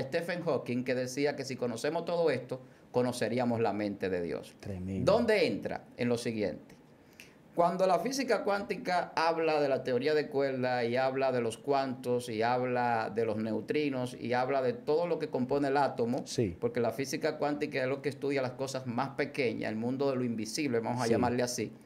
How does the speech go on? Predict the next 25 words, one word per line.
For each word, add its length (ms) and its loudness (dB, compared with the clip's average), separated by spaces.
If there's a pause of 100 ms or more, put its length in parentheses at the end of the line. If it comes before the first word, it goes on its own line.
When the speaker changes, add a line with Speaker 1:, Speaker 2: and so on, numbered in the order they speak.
(240)
Speaker 1:
para 220 0
que 60 -6
se 120 -2
pueda 220 0
entender 360 0
fácil. 440 -2
Speaker 2:
Pero 180 4
Speaker 1:
O 20 4
sea, 140 4
Speaker 2:
que 60 -4
tiene 300 4
un 180 2
gran, 600 4 (720)
eh, 160 4
mover 500 8
en 40 4
las 120 2
cosas 300 0
naturales 440 2
que 100 2
no 100 0
sabemos. 380 2
Speaker 1:
Lógico. 600 0
O 480 -8
sea, 240 4